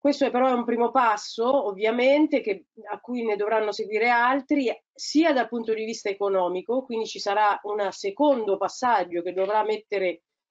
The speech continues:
a sistema sia i cento milioni, i centocinquanta milioni ottenuti dal ministro Valditara nella legge di bilancio duemilaventitré, che è in discussione in queste ore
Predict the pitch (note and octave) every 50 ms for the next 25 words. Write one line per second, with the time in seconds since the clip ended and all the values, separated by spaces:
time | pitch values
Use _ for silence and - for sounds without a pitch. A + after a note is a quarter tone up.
0 | _ _ _ _ - - F#3+ - - - A3+ A3+ - - A3+ A3 G#3+ G3+ G#3 G3+
1 | F#3 F3 E3 - - _ _ _ _ _ _ _ _ - - - C4 C#4 C#4+ C4+
2 | C4 C4 A#3 A#3 - B3 A#3+ B3 A#3+ A#3+ A#3+ A3+ A3 A3 A3+ A3 A3 A#3+ A#3+ A#3
3 | A#3 A#3 A#3 A3+ A3+ A3 G#3 G3+ - _ _ _ _ _ _ _ - G3+ - C4
4 | C4 B3+ C4 C4 B3 - A#3+ A3 - A3+ A#3 A#3 A3+ A3+ A3 A3+ A3+ A#3+ C4 C#4+
5 | C#4 B3+ A#3+ A3+ G#3+ G3+ - - A#3 A3+ - - A3+ A3 A#3+ B3 A#3 - G#3+ G3+
6 | G#3 G#3 G#3+ G#3+ A3+ A#3+ A3+ - - A3 G#3 G#3 G3+ G3 G3 G#3 G3+ - A3+ A3
7 | G#3+ G3+ G3 F#3+ F#3+ F#3+ F#3+ G3 G3+ G3 F#3 G3 G3 F#3 G3 F3+ F#3+ G3 G#3 G3+
8 | G3+ - F#3 F3+ F#3+ F#3+ G3 G3+ G3 F#3 F#3+ F3+ F3 F3 E3 F#3 F#3 F#3+ F#3+ -
9 | G#3 - - C#4+ D4 C4+ G#3 G3 - - F3+ F#3+ G#3 G3+ G3 G#3 G3 G3 G3 -
10 | - F#3+ - - - G#3+ G3+ G3 F#3+ F#3 F#3 E3+ G3 G3 F#3+ - G3 F#3+ F#3+ F#3+
11 | G3 F#3+ F#3 F3+ F3 E3 E3 _